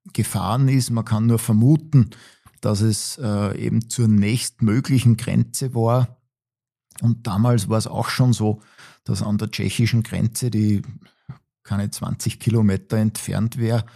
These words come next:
äh, nicht alle Übergänge kontrolliert wurden. Es gab ja damals auch kein Schengen-Abkommen, keine,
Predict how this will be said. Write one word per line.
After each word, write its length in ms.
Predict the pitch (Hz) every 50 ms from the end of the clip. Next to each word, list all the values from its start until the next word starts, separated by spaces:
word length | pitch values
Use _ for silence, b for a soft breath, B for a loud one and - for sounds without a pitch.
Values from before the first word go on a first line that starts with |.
| b b b b b b b _ _ 170
äh, 680 | 180 120 113 110 110 110 113 110 110 110 110 110 110 110
nicht 560 | - - 139 131 131 127 123 123 - - -
alle 220 | 117 113 117 127 131
Übergänge 580 | 131 131 120 117 120 117 123 110 107 107 104
kontrolliert 760 | - - 107 104 101 101 - 110 107 107 107 110 110 95 90 95
wurden. 320 | 98 101 98 98 101 95
Es 180 | 98 - - -
gab 220 | 98 101 107 -
ja 100 | 117 110
damals 420 | 117 98 95 101 113 120 117 107
auch 300 | 117 95 107 - - -
kein 280 | - - 104 104 113 117
Schengen-Abkommen, 1080 | - - 98 113 139 156 131 123 110 101 - - - - 113 113 120 120 123 123 123 117
keine, 440 | - 107 101 104 110 113 117 113